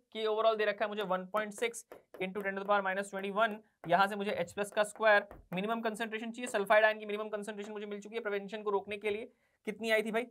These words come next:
सल्फाइड आयन की कंसंट्रेशन मेरे पास कितनी आई थी एस टू माइनस की?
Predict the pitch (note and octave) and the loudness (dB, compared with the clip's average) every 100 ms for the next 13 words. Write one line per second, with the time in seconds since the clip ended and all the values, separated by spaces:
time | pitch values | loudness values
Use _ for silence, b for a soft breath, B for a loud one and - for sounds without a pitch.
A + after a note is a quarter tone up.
0 | _ - F#3+ F#3 G3+ G#3 G#3 G#3 G3+ G#3 | _ -2 2 4 6 4 2 -6 -4 -6
1 | G3+ G#3 G#3 G#3+ G3+ G#3+ G#3+ G3+ A#3+ - | -6 -6 -2 -4 -4 -6 -4 -4 -6 -14
2 | _ _ _ _ _ _ _ F#3 F#3 A3+ | _ _ _ _ _ _ _ 4 4 0
3 | G#3 G#3+ - | 2 0 -4